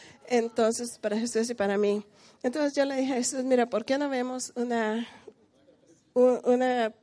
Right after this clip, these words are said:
un episodio de esta, ah, comedia? Yo sé que entonces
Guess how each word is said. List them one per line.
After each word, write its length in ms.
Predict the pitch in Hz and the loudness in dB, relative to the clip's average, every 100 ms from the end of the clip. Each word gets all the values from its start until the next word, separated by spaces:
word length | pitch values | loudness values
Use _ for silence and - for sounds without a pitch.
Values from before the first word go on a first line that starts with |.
| _ - | _ -4
un 140 | 240 | -2
episodio 720 | 247 254 - 226 208 220 294 - - - - - - | -2 -4 -2 2 2 2 -2 -6 -20 -20 -20 -16 0
de 260 | 233 226 | 4 4
esta, 560 | 247 - - 247 226 196 208 - _ _ | 2 -2 -2 0 0 0 -2 -4 _ _
ah, 220 | 233 208 | 2 2
comedia? 560 | 226 233 233 233 233 233 | 0 0 4 4 4 2
Yo 180 | 226 233 | 0 -2
sé 220 | 240 220 | -2 -4
que 80 | 240 | -4
entonces 800 | 233 214 214 226 220 226 - | -4 -2 -2 0 -2 -2 -6